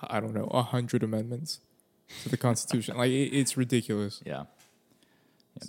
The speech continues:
Speaker 2: No, I, I think, uh, I think that's true. I think that the intention, uh, had a purpose and had a meaning, and that opening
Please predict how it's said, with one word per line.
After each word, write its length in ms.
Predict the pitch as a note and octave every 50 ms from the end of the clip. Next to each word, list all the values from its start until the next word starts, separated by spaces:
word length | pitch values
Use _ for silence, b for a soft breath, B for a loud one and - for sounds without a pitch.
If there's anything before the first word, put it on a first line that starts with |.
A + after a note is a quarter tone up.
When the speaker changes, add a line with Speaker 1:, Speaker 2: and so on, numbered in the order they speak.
| - -
Speaker 2:
No, 180 | E2+ E2 D#2+ D2
I, 140 | - F2+ - - -
I 60 | F2
think, 340 | - - F2 E2 D#2+ - -
uh, 220 | C#2+ C#2 C2+ - - b b b b b b b _ _ _ _ _ _ -
I 40 | E2
think 120 | E2+ D#2+
that's 120 | C#2+ C#2+ -
true. 220 | - - C2+ C2 - - -
I 40 |
think 180 | - D#2+ D2+ - - _ _ _ _ -
that 180 | - C2+ C#2 -
the 100 | C#2+ C#2
intention, 580 | C#2 C#2 - C#2+ D2 - - C#2 C#2 C#2 C2+ - _ b b b b b b b b b b _ - -
uh, 60 | - -
had 140 | - D#2+ D2
a 40 | -
purpose 480 | - - C2 C2 - C2 - - - - -
and 120 | D#2+ D2+ D2
had 120 | D2 C#2
a 40 | C#2
meaning, 380 | D2+ C#2+ C#2+ C2+ C2+ C#2 C#2+ - - - -
and 160 | C#2+ C#2 C2
that 240 | C2+ C#2+ D2 - _ _ -
opening 560 | D2 D#2 - - D#2 D2+ D2 D2+ D2+ D2 D#2